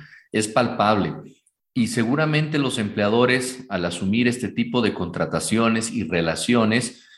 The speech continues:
van a tener muchas dudas. No sé si puedes decirnos, estimado Ignacio, si se han adoptado también nuevas limitaciones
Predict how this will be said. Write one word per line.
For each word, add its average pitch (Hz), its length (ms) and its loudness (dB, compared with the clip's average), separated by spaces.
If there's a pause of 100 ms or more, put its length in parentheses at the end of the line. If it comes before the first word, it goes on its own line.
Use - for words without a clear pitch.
(160)
van 113 140 2
a 127 100 -2
tener 127 220 0
muchas 127 380 -2
dudas. 120 500 0 (320)
No 101 60 -6
sé 160 140 -6
si 175 100 -4
puedes 170 320 2
decirnos, 147 500 2
estimado 120 400 0
Ignacio, 123 520 2 (220)
si - 140 -8
se 110 140 -2
han 120 100 2
adoptado 135 600 2
también 123 800 0
nuevas 123 380 2
limitaciones 107 1160 0